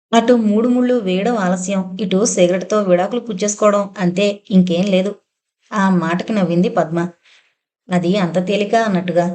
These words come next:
"ఉమ్, కబుర్లేంటి?" మళ్ళీ నవ్విందామె. "ఇంకేం పనిలేదా? ఎప్పుడూ నవ్వడమేనా?" కిలకిలా నవ్వింది. అతను గలగలా నవ్వాడు జతగా. "ఉమ్, ఏం మాట్లాడావు?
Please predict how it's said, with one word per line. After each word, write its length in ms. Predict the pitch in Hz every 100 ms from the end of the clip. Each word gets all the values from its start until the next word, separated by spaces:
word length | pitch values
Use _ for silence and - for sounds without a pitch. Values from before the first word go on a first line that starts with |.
| 180 - _ _ _ -
"ఉమ్, 220 | 202 190 180 185
కబుర్లేంటి?" 600 | - 190 214 233 233 233 233 226 - _ _ _ -
మళ్ళీ 320 | 185 170 185
నవ్విందామె. 540 | 220 170 175 175 170 180 - -
"ఇంకేం 340 | 185 180 170 185
పనిలేదా? 460 | 190 180 196 196 208 -
ఎప్పుడూ 300 | 196 180 180
నవ్వడమేనా?" 520 | 202 170 170 208 226 233 226 _ _ _ _ -
కిలకిలా 380 | 190 175 202 233
నవ్వింది. 360 | 185 170 180 180 - - - 202
అతను 280 | 180 190 202 190
గలగలా 400 | 170 175 208 226
నవ్వాడు 400 | 190 165 165 214
జతగా. 380 | 185 156 165 175 180 _ _ -
"ఉమ్, 240 | 180 180 180 - -
ఏం 200 | 175 180
మాట్లాడావు? 460 | 208 208 208 202